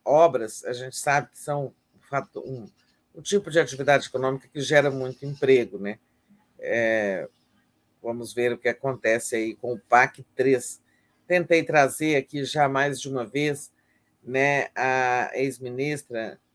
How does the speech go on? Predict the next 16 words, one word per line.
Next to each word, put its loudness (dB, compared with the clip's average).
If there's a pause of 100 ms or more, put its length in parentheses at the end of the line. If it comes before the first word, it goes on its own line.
secretária 0
executiva -6
da -2
Casa -4
Civil, -6 (920)
é, -4
Miriam, 2
Miriam -4
Belchior, 2 (360)
ela 0
está -4
muito, -8 (720)
muito, -10
muito, -4 (720)
digamos, -4
encarregada 4